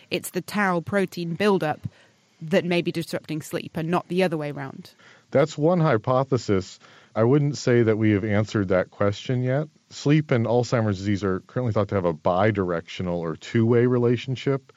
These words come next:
Speaker 2: where sleep may be a marker for Alzheimer's disease. And that's what our paper was primarily focusing on.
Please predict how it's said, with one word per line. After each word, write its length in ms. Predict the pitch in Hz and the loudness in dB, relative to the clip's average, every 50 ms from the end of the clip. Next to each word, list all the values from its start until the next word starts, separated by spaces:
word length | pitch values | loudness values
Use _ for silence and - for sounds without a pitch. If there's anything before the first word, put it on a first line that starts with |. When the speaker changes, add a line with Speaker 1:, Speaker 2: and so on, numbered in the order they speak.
| _ - - - - _ _ - | _ -20 -20 -20 -20 _ _ -2
Speaker 2:
where 320 | 110 107 101 101 98 98 | 2 2 4 4 4 2
sleep 320 | 98 - - - 131 135 | 0 -4 0 0 0 2
may 160 | 131 113 107 104 | 2 2 0 0
be 220 | 92 98 101 95 | 2 2 2 2
a 80 | 85 82 | 2 0
marker 640 | 85 87 90 95 104 113 113 101 - 95 87 80 78 | -2 -2 0 0 0 0 0 -2 -4 -4 -4 -4 -4
for 160 | - - 92 | -6 -8 -8
Alzheimer's 680 | - 87 90 90 90 - 98 87 82 82 82 85 85 - | -4 -4 -4 -4 -4 -4 -4 -4 -4 -4 -8 -10 -12 -12
disease. 520 | 90 76 82 82 78 82 85 85 - - - | -12 -10 -8 -8 -8 -8 -10 -14 -16 -16 -8
And 100 | 135 120 | -4 -2
that's 180 | 123 120 - | -2 -2 0
what 120 | - 113 101 | 0 2 2
our 120 | 98 104 | 2 2
paper 400 | 101 - - 95 87 - - 87 | 0 0 -4 -4 -4 -2 -4 -4
was 200 | 82 82 80 - | -4 -4 -8 -10
primarily 440 | _ - 104 95 92 92 87 85 82 | _ -4 -2 -2 0 0 -2 -2 -4
focusing 540 | - - 98 101 101 - 104 - - 82 78 | -4 -4 -4 -4 -4 -8 -12 -12 -10 -10 -8
on. 260 | 76 73 73 80 76 | -8 -10 -10 -12 -16